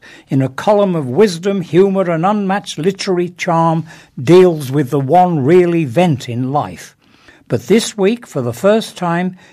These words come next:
he has deeply shocked and disappointed us all. I'm but a rabbit with a handicap of twenty-four, if I'm lucky, and a compassionate heart always, 'cause I can't bear to see a fellow creature suffer.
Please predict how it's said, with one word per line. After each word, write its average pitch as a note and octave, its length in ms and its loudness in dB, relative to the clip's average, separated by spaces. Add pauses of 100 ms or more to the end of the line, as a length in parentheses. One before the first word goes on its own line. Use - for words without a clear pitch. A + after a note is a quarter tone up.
(100)
he C#3 200 0
has A2+ 280 -4
deeply G3 480 -2
shocked - 640 -6
and A#2+ 160 -8
disappointed F3+ 840 -4
us F3 200 -4
all. A2 420 -4 (920)
I'm G3 240 4
but D#3 220 -2
a D3+ 60 -2
rabbit A#2 520 -6
with C3+ 140 -4
a C3 80 -4
handicap D3 640 -4
of A#2+ 160 -12
twenty-four, C#3+ 800 -4
if A#2 140 -8
I'm B2 200 -2
lucky, B2 360 -6
and C3 120 -2
a A#2+ 60 -6
compassionate C3+ 880 -8
heart C3+ 380 -4
always, A2+ 580 -6 (480)
'cause - 180 -6
I C#3 80 0
can't D#3+ 320 -2
bear C3+ 200 -4
to - 120 -14
see C#3+ 220 -4
a C3 80 -4
fellow C#3 400 -2
creature C3 460 -6
suffer. A#2 500 -4